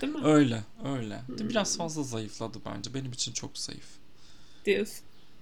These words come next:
Speaker 2: Ben bugüne bugün bir senelik ilişkisinde erkek arkadaşına on beş kilo aldırmış bir kadınım.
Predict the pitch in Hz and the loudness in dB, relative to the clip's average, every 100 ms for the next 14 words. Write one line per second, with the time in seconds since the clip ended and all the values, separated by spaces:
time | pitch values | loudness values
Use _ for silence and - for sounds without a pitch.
0 | - - 117 123 117 113 127 127 120 107 | -14 -8 0 2 2 0 0 2 0 -2
1 | 104 147 156 135 - 120 107 104 117 113 | -2 -2 0 0 0 0 -2 -4 -4 -2
2 | - - 110 131 160 - 101 107 - - | -2 -2 -4 -2 -2 -2 -4 -4 -4 -6
3 | - 143 151 110 110 - - 113 113 104 | -6 -4 -4 -2 0 0 0 -2 0 0
4 | 107 113 - - - 117 - 120 | -2 -2 -2 -4 -4 -6 -4 -6